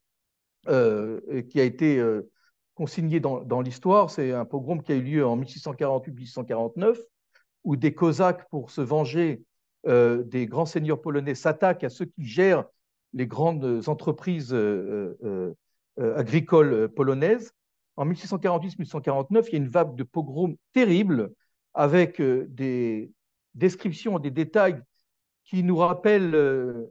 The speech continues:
euh, ce qui s'est passé le sept octobre. Et ces pogroms, euh, il y aura une petite pause, mais ces pogroms vont reprendre de, de, de, de plein fouet à la fin du dix-neuvième siècle.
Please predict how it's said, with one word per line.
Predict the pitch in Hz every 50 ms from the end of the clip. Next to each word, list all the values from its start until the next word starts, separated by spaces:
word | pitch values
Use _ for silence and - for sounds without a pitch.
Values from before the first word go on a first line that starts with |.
| _ _
euh, | 151 120 117 120 120 117
ce | 113 -
qui | _ - 185
s'est | - 190 147
passé | 175 156 156 - 170 156 139 117
le | 113 117 123
sept | 120 - 135 - 147
octobre. | 123 - _ 208 233 254 - 269 240 - _ _ _ _ _ _ _ _
Et | 185 196 226 220 175 -
ces | - - - 175
pogroms, | 175 - 190 180 147 151 160 196 247 269 277 285 269 202 - _ _ 156
euh, | 147 143 139 135 131 127 123 123 123 120 120 117 120 117
il | 107 127
y |
aura | 123 123
une | 127 127
petite | 120 - - 151 - _
pause, | - 247 254 190
mais | 190 160
ces | - 185
pogroms | - 185 165 180 226 208
vont | 156 160 160
reprendre | 139 147 175 175 - - 202 190 175
de, | 135 143 135 120 113 - _
de, | 113 110 101 101 95 - _ _ _ _ _ _ _ _ _ _ _ _ _
de, | - 131 123 120 -
de | - 120 117
plein | - - 156 160 156
fouet | 156 - 202 202 226 269 262
à | - 156
la | 151 147 139
fin | - - 214
du | 180 180
dix-neuvième | 147 151 143 131 151 135 113 117 113
siècle. | 107 - - 202 233 233 233